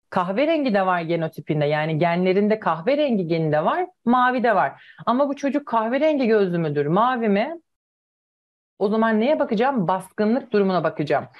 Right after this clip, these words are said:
Ne demiştik? Çekinik yani mavinin etkisini gösterebilmesi için tek bir şart var. Anneden de babadan da küçük yani mavi geni alacak. Ama kahverengi de iki ihtimal olabilir. Büyük büyük de olabilir,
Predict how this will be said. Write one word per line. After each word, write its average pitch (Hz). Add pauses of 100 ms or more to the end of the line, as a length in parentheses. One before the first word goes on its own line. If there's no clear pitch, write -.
(220)
Ne 302
demiştik? 285 (320)
Çekinik 254
yani 233
mavinin 226
etkisini 247
gösterebilmesi 240
için 262
tek 285
bir 220
şart 180
var. 269 (360)
Anneden 214
de 185
babadan 202
da 302 (260)
küçük -
yani 190
mavi 185
geni 170
alacak. 131 (220)
Ama 311
kahverengi 269
de 233
iki 240
ihtimal 240
olabilir. 160 (320)
Büyük 311
büyük 214
de 190
olabilir, 175